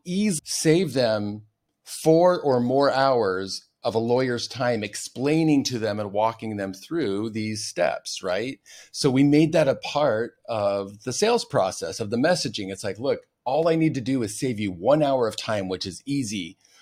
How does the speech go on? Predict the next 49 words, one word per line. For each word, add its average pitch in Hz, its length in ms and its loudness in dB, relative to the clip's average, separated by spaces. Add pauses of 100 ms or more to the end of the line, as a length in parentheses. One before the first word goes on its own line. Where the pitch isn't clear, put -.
(120)
with 120 160 -4
a 107 40 -2
lawyer, 120 460 4
and 110 200 0
this 117 120 2
course 110 340 0
has 90 140 -10
paid 120 380 -8
for 95 160 -4
itself." - 400 -8
And 113 140 -4
then 113 80 0
after 113 260 -2
that, 127 320 0 (460)
it's 104 220 -4
all 101 440 4
return 92 800 -4
on 90 320 -2
your 87 160 -6
investment, 104 640 2
but 127 300 4 (340)
you 120 80 -4
have 135 280 -2
to 131 80 -10
do 123 140 0
the 104 80 -4
math 156 300 -2
for - 80 -4
them. 92 160 -2 (240)
Sometimes 226 440 4
it's 196 140 6
that 180 220 6
clear 175 320 2
and 160 100 6
easy. 165 320 2
Sometimes 190 560 0
it's 170 140 -2
a 170 40 0
little 170 260 2
bit, 156 280 2
you 170 100 -4
know, 113 200 2
it's 113 120 -2
like, 110 160 0
"Well, 110 140 0
how 143 240 4
do 143 100 4
you 139 120 4
quantify 123 880 4